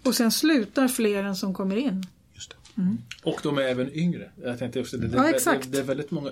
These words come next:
Speaker 3: yngre som slutar. Och jag, jag vill
Speaker 1: De är välutbildade och kan få andra jobb.
Speaker 3: Ja.
Speaker 1: De är så extremt välutbildade. Det är, det har du helt rätt i.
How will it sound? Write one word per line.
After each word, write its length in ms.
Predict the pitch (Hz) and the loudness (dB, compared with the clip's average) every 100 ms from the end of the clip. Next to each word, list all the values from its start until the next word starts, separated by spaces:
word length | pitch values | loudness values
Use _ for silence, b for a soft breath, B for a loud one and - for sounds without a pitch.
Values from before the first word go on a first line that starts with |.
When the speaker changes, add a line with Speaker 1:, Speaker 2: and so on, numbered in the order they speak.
| - | -4
Speaker 3:
yngre 300 | 160 165 160 | 0 0 0
som 120 | 151 | -8
slutar. 400 | 127 143 123 - | -8 -6 -4 -4
Och 140 | 135 127 B B - | -4 -6 B B -8
jag, 180 | 151 151 | -4 -4
jag 140 | 147 151 | 0 4
vill 160 | 262 | 8
Speaker 1:
De 60 | 277 | 8
är 40 | |
välutbildade 760 | 277 302 247 247 240 262 247 254 | 8 8 6 4 6 6 6 6
och 80 | |
kan 140 | 254 233 | 4 4
få 80 | 254 | 2
andra 240 | 214 208 | 2 4
jobb. 320 | 262 302 185 190 | 2 2 -2 0
Speaker 3:
Ja. 180 | 147 151 | 4 6
Speaker 1:
De 220 | 247 339 | 8 6
är 40 | |
så 120 | 339 | 6
extremt 460 | 254 - 240 202 190 | 4 4 2 2 2
välutbildade. 560 | 202 170 175 180 190 247 | 2 2 2 2 4 4
Det 60 | |
är, 380 | 302 277 233 262 | 4 4 2 2
det 80 | 233 | 2
har 60 | 277 | 4
du 60 | |
helt 220 | 269 220 254 | 2 2 -2
rätt 260 | 311 - | -4 -4
i. 140 | - | -6